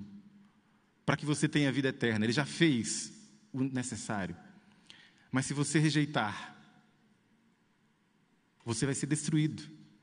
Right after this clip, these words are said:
Isso não é uma, uma ameaça, porque Ele é a salvação. Ele, não é que Ele fala da salvação, Ele aponta para a salvação. Jesus Cristo é a salvação, a única. Então, se você não o reconhece, se você não o recebe,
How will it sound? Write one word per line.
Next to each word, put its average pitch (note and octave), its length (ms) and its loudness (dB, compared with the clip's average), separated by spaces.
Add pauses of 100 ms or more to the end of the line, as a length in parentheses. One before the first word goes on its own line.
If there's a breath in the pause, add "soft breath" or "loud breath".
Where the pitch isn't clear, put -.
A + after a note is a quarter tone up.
(960 loud breath)
Isso G#3 240 8
não A#3 180 6
é B3 80 4
uma, A3 280 4
uma E3 260 6
ameaça, F#3+ 720 6
porque F#3+ 600 4 (240 loud breath)
Ele C#4 440 8
é A#3+ 160 8
a G3 100 4
salvação. D#3+ 580 2
Ele, F3+ 100 6
não A3 100 4
é B3+ 60 6
que C#4 100 4
Ele A3+ 100 8
fala G3+ 580 8
da E3+ 120 4
salvação, E3 680 2 (180 loud breath)
Ele F#3+ 200 10
aponta G#3+ 680 4
para E3 220 4
a D3 40 0
salvação. D3 600 2 (260 loud breath)
Jesus F#3+ 400 6
Cristo G#3 460 2 (100)
é G3+ 300 6 (420)
a C3 80 0
salvação, C3 680 -2 (220)
a D3+ 140 2
única. F3 420 2 (1200 loud breath)
Então, F#3 220 6
se G3+ 100 2
você F#3+ 440 4
não G#3 300 4
o G#3 40 6
reconhece, F3+ 640 4
se - 120 -2
você D3+ 300 4
não D#3+ 140 4
o D#3 40 4
recebe, D3+ 540 4